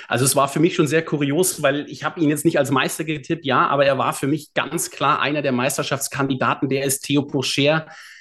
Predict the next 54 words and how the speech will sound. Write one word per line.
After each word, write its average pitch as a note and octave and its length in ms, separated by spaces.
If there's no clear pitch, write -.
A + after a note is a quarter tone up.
schwer C#3+ 280
machen C#3 280
könnte. D3+ 380
Und A2+ 220
davon B2 360
war B2+ 180
er A#2 60
ja A#2 160
zu - 220
Beginn D#3 300
der E3+ 140
Saison G#2 440
meilenweit B2+ 720
weg. D#3+ 240
Ich - 100
versuche C#3 260
jetzt C#3+ 120
hier C#3+ 160
auch D#3 60
nochmal C#3+ 160
so B2+ 100
kurz D3+ 240
auf C3 80
die B2+ 120
Rennübersicht C#3+ 600
zu B2 140
gehen. D3 240
Ähm, B2+ 260
ich C3+ 160
glaub, C#3+ 240
bis D3 180
Baku C3+ 320
Monaco C3+ 580
war C3 120
der C#3+ 180
irgendwie C#3+ 380
auf A#2 200
Platz - 440
dreizehn, C#3 640
vierzehn F#3 480
in C3 80
der A#2 160
Fahrerwertung, G#2+ 800
wo A2+ 60
man A#2+ 180
sich A#2 180
denkt, B2 240
"Hä, - 100
was - 200
ist - 180
denn A#2+ 140
mit A2+ 180
dem F3+ 180
los?" A#2+ 360